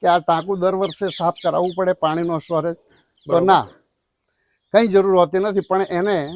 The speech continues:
Speaker 2: હા, હા.
Speaker 1: સૂર્યપ્રકાશ ના મળે, આવે,
Speaker 2: બરોબર.
Speaker 1: એનો ખાસ ધ્યાન રાખવું પડે.
Speaker 2: બરોબર છે. અને આ જે
Speaker 1: અને
Speaker 2: ધાબુ ને જે, જે
Speaker 1: હા.
Speaker 2: અગાસી પર આપણે અત્યારે ઊભા છીએ, સર,
Speaker 1: હા.
Speaker 2: તો એને આપણે વરસાદ પહેલા
Speaker 1: હા, વરસાદ,
Speaker 2: કેમનું?
Speaker 1: જે આપણે, અ, મેના એન્ડ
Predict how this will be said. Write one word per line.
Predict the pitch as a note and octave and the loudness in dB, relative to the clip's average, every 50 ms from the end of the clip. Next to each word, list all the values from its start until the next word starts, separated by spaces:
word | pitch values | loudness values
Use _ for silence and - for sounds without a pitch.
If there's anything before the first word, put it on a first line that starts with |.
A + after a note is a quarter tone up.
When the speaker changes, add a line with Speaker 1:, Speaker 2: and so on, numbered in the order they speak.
| F#3 - - | -14 -12 -10
Speaker 2:
હા, | C3 C3 | -10 -10
હા. | A#2+ B2+ C#3 D3+ - - - - | -10 -10 -14 -18 -20 -20 -10 -8
Speaker 1:
સૂર્યપ્રકાશ | F3+ F#3 F#3+ A3 A#3 - - F#3 - - F#3 F3+ D#3+ - - | -6 -4 -4 -4 -4 -4 -4 -8 -4 -4 -4 -4 -4 -8 -6
ના | F3+ D#3+ D#3 F3 G3+ | -4 -2 0 0 2
મળે, | G#3+ G#3+ F#3+ D#3 | 2 2 0 0
આવે, | C#3 C#3 B2+ C#3 D3+ D3 C#3 C3 B2 - _ _ _ | -2 -2 -2 -2 -2 -2 -4 -6 -10 -14 _ _ _
Speaker 2:
બરોબર. | D3+ D3+ D3 B2+ A2+ A2+ A2 - _ | -4 -4 -4 -4 -6 -10 -16 -16 _
Speaker 1:
એનો | E3 F3 F3+ F3+ | -6 -6 -4 -6
ખાસ | - - E3+ E3 D#3 C3 | -4 -2 -2 -2 -2 -2
ધ્યાન | A#2+ C#3+ C3+ B2 | -6 -6 -6 -8
રાખવું | A#2+ G#2+ - _ - A#2+ | -10 -12 -12 _ -18 -18
પડે. | A2 - G#2+ G#2+ - _ _ _ _ _ _ _ | -18 -20 -20 -20 -20 _ _ _ _ _ _ _
Speaker 2:
બરોબર | C3 B2+ B2 B2 A#2+ A#2+ | -10 -8 -8 -8 -10 -12
છે. | A#2 - D3 | -12 -12 -10
અને | D3 D#3 | -6 -4
આ | D#3+ E3 | -4 -4
જે | D#3+ D#3+ F3+ | -2 -2 -2
Speaker 1:
અને | F#3+ G3+ | 0 2
Speaker 2:
ધાબુ | D3+ C3+ C3+ D3+ F3 F#3+ | 2 0 0 0 -2 -4
ને | F#3+ F#3 F#3 F#3+ G3 F#3+ | -4 -4 -4 -6 -8 -10
જે, | D#3 - F#3 F#3+ F#3 F3+ | -8 -6 -6 -6 -6 -6
જે | E3+ E3+ E3+ | -6 -4 -4
Speaker 1:
હા. | E3+ F#3+ F3 | -2 -2 -2
Speaker 2:
અગાસી | D#3 D3+ F3 F3 - - | 0 0 -2 -2 -2 -4
પર | F#3+ F#3 F#3 | -4 -2 -2
આપણે | F3 E3 F#3 F#3 | -2 0 -2 -4
અત્યારે | E3+ D#3+ F#3 F3+ | -4 -4 -4 -6
ઊભા | F3 D3 C3+ E3 F#3+ | -6 -6 -6 -6 -6
છીએ, | D#3 D#3+ C#3+ | -6 -8 -12
સર, | C3+ C3+ - | -12 -14 -14
Speaker 1:
હા. | D3+ C#3+ D3 | -12 -10 -8
Speaker 2:
તો | F3+ | -6
એને | F3 D#3+ D#3 E3+ F#3 F#3 | -8 -8 -6 -8 -8 -8
આપણે | F3+ E3 - F3+ F3+ F3+ F3+ F3+ | -8 -8 -8 -6 -6 -4 -4 -4
વરસાદ | F3+ D#3 C#3 C#3 - - E3+ D#3+ | -6 -8 -10 -10 -8 -8 -8 -8
પહેલા | - - E3 E3 E3 E3 E3+ | -8 -8 -6 -6 -4 -2 2
Speaker 1:
હા, | F3 F#3 E3+ B2 A#2 | 2 2 2 2 -2
વરસાદ, | A#2 C3 D#3 D#3+ - - A#3 A3+ | -2 -2 -4 -2 2 2 2 2
Speaker 2:
કેમનું? | - B2+ C3+ F3 D#3 C#3+ D3 C#3+ C#3 C3 | 2 -2 -10 -12 -12 -10 -12 -12 -12 -4
Speaker 1:
જે | C#3+ F#3 G3+ | 0 2 2
આપણે, | F#3 F3 - F#3 F3+ F#3 | 2 2 0 -2 -4 -2
અ, | F#3+ F#3+ F#3 F3 F3 F3 E3+ E3+ E3+ | -2 -4 -4 -2 -2 0 0 2 0
મેના | D#3+ D#3 D#3 E3+ F3+ F#3 G3+ G#3 G#3+ G3 | 0 0 0 0 0 0 0 0 0 0
એન્ડ | G#3 A3+ A3 F#3 D#3 B2+ | -2 -2 -2 -2 -2 -4